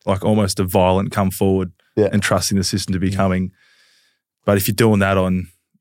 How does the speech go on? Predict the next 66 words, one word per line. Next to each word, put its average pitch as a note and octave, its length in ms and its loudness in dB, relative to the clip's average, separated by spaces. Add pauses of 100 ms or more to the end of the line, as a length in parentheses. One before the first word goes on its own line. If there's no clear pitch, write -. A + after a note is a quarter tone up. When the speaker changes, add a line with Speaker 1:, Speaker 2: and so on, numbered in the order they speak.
(500)
Speaker 1:
Charlie F#2+ 300 0
Cameron, F2+ 500 -2 (120)
Speaker 2:
Yeah, G2+ 340 4
and G2 100 -2
they're F#2+ 60 -4
clean. G2 420 0
Speaker 1:
Hipwood A2 560 0
out G2 140 -2
the F#2 80 -4
back, F#2 260 0 (140)
like, F#2 180 -2
he's, G#2 360 -2 (160)
Speaker 2:
Yeah. F2+ 200 0
Speaker 1:
he G#2 80 -2
gets G2+ 220 -2
plenty G2 280 0
of E2+ 220 -10 (640)
Jody F#2+ 240 4
Gooses F#2+ 280 0
out F2 120 0
the E2+ 80 -4
back, F#2+ 300 -2
but, - 180 -8 (300)
I - 80 0
Speaker 2:
Yeah. G#2+ 140 4
Speaker 1:
mean, F2+ 240 -6 (540)
yeah, E2+ 180 -10
it's - 180 -2
hard G#2 180 2
to E2+ 80 -4
stop - 280 -2
when G2+ 100 -2
the G#2+ 100 2
ball's B2 240 2
coming F2+ 260 -6
in. - 20 -6
I F#2 100 -4
mean, G2+ 260 -10 (220)
check - 220 -2
the - 80 -8
inside F2+ 300 -6
fifties, G2+ 220 -10
would F#2+ 80 -8
have F#2+ 80 -4
been F2+ 220 -6
eighty F2+ 200 -4
or E2+ 40 -4
something. G#2 340 -4
Speaker 2:
Mm. - 40 -14 (220)
Speaker 1:
I - 100 -20
think C3+ 140 2
they A2+ 80 2
Speaker 2:
So A2+ 80 2
Speaker 1:
had, D3 60 4
Speaker 2:
we'll D#3 100 4
Speaker 1:
they A2 80 0
Speaker 2:
pick, C3+ 80 2
Speaker 1:
had, C#3+ 120 -2
Speaker 2:
we'll C3 80 2
Speaker 1:
they C3 60 4
had D#3+ 80 2
a - 40 2
Speaker 2:
pick A#2 80 0
that B2+ 140 2
one B2+ 80 4
on B2 40 4